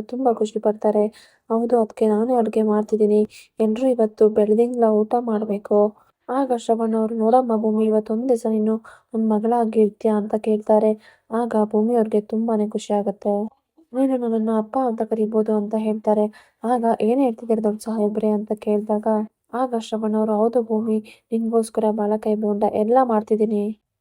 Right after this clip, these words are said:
ನಾನ್ ಮಾಡಿರೋ ಅಡುಗೆ ಎಲ್ಲರೂ ಸೇರ್ಕೊಂಡು ಕುತ್ಕೊಂಡು ಊಟ ಮಾಡ್ಬೇಕು" ಅಂತ ಹೇಳ್ತಾರೆ. ಆಗ ಭೂಮಿಗೆ ತುಂಬಾನೇ ಖುಷಿ ಆಗುತ್ತೆ. ಆಗ ಭೂಮಿ ಅವರು, "ನಾನಂತೂ ತುಂಬಾ ಖುಷಿಯಾಗಿದ್ದೀನಿ" ಅಂತ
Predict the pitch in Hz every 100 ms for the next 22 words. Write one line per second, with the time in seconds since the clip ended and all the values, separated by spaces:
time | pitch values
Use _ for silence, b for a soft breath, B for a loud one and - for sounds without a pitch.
0 | _ 226 233 247 233 220 214 214 220 214
1 | 233 262 269 233 - 226 - 220 220 220
2 | - 226 220 220 214 220 220 214 214 208
3 | 220 214 208 214 208 208 220 214 214 -
4 | B B - 240 240 226 214 233 233 220
5 | 208 214 226 226 214 214 - 214 208 208
6 | 226 214 214 254 262 233 220 220 220 208
7 | 208 208 208 220 220 214 226 247 226 214
8 | 214 208 208 208 208 208